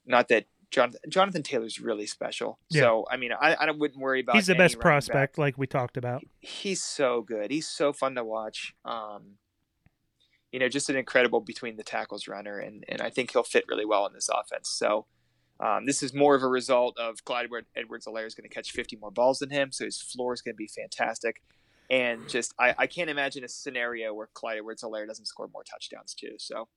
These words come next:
Speaker 2: Yeah,
Speaker 1: but
Speaker 2: that would
Speaker 1: Taylor
Speaker 2: be surprising based on the
Speaker 1: Yeah.
Speaker 2: offenses.
Speaker 1: Yep,
Speaker 2: But
Speaker 1: Taylor
Speaker 2: you,
Speaker 1: too.
Speaker 2: you'd have those in the same tier.
Speaker 1: I think so. I, w-, I certainly wouldn't be upset leaving the draft with either of those guys. It would still, still be a win for me.
Speaker 2: Yeah, one or two.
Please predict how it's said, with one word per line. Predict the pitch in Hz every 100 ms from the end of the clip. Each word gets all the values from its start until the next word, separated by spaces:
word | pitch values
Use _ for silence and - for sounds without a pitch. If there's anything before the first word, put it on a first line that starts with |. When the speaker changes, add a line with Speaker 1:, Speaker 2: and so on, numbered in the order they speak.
| _ _
Speaker 2:
Yeah, | 147 147
Speaker 1:
but | 131 165
Speaker 2:
that | 185
would | 170
Speaker 1:
Taylor |
Speaker 2:
be | 151
surprising | 143 127 135 127 127 127
based | 143 139 139
on | 127
the | 123
Speaker 1:
Yeah. | 113
Speaker 2:
offenses. | - 120 - 120 - _ _ _ _ _ _
Speaker 1:
Yep, | 175
Speaker 2:
But | - - 175
Speaker 1:
Taylor | 226
Speaker 2:
you, | 233
Speaker 1:
too. | 127 - _
Speaker 2:
you'd | 196 240
have | 202 185
those | 165 160
in | 156 147 143
the | 139
same | 165 143
tier. | - 131 127 117 _ _ _ _ _ _ _ _ _ _ - - -
Speaker 1:
I | 208
think | 156
so. | 165
I, | 147
w-, | 160
I | 151
certainly | - 180 143
wouldn't | 135 135 127
be | 127
upset | - 123 117
leaving | 123 123 117
the | 110
draft | 110 110
with | 107 110
either | 107
of | 101
those | 101 101
guys. | 110 110 - -
It |
would | 135
still, | - 170 139
still | - 170
be | 143
a | 123
win | 120 113
for | 113
me. | 107 107 _ _ -
Speaker 2:
Yeah, | 160 120 -
one | 170 147
or |
two. | 135 147 139